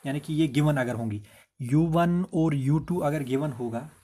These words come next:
तो आप निकाल सकते हो वी वन और वी टू, ये आपका काम है।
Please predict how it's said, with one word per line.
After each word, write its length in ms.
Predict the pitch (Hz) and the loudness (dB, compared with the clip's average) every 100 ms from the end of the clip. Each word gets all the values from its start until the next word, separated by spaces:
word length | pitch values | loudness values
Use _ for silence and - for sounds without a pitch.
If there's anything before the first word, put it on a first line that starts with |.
| _ | _
तो 80 | - | -8
आप 180 | - - | -6 -4
निकाल 320 | 135 135 143 | -4 -2 -2
सकते 320 | 139 135 - 143 | -4 -10 -8 -6
हो 200 | 131 175 - - _ _ _ _ | -6 -10 -14 -20 _ _ _ _
वी 160 | 123 135 | -2 0
वन 220 | 131 147 | 0 -2
और 240 | 165 180 - _ - | -4 -8 -10 _ -20
वी 160 | 123 117 | -8 -6
टू, 160 | 110 139 - _ - | -6 -12 -20 _ -10
ये 60 | |
आपका 260 | 123 117 131 | -8 -8 -10
काम 260 | 127 120 110 | -8 -6 -8
है। 160 | - | -12